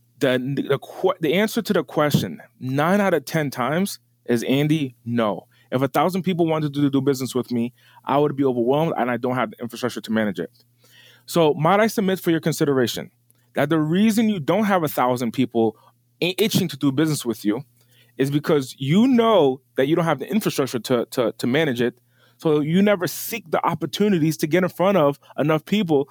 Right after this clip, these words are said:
that a thousand people would wanna do business with you. If you had the infrastructure that a thousand people, if a thousand people came into your sequence and wanted to do business with you, and you had the system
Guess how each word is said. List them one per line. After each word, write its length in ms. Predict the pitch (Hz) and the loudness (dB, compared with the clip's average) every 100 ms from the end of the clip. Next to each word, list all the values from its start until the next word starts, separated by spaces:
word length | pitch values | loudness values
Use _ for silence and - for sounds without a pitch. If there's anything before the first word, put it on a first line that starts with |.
| - 147 | -4 0
that 120 | 165 | 0
a 40 | |
thousand 500 | 143 - 160 185 185 | 0 2 4 4 2
people 320 | 202 202 214 | 0 0 0
would 320 | 165 160 247 214 | 2 2 4 4
wanna 280 | 180 180 | 2 2
do 160 | 156 196 | 0 0
business 320 | 175 220 151 | 0 -2 -4
with 180 | 110 - | -6 -8
you. 60 | - _ _ _ _ _ _ _ _ _ _ _ | -14 _ _ _ _ _ _ _ _ _ _ _
If 180 | - 151 | -4 2
you 80 | 226 | 4
had 240 | 226 320 | 4 2
the 80 | - | 2
infrastructure 560 | 202 147 - 135 131 123 | -2 0 -2 -2 0 0
that 140 | 131 | 0
a 40 | 123 | 2
thousand 280 | 139 131 | 0 0
people, 260 | 135 120 - | -4 -6 -2
if 140 | 135 | -2
a 20 | 147 | -2
thousand 380 | 160 156 175 | -2 0 0
people 200 | 175 165 | -2 -2
came 320 | 160 - 160 160 | -4 -2 -2 -2
into 200 | 156 143 | 0 0
your 80 | |
sequence 400 | - 160 135 131 - - - | 0 -2 -2 -6 -10 -10 -4
and 160 | 139 | 2
wanted 240 | 156 156 135 | 2 0 -2
to 80 | 135 | -2
do 80 | |
business 320 | 131 160 156 123 | 0 0 0 -2
with 180 | 120 | 0
you, 60 | 127 | 0
and 100 | 135 | 2
you 60 | 143 | 0
had 160 | 160 | 0
the 40 | 127 | -2
system 440 | 175 170 143 | -4 -2 -4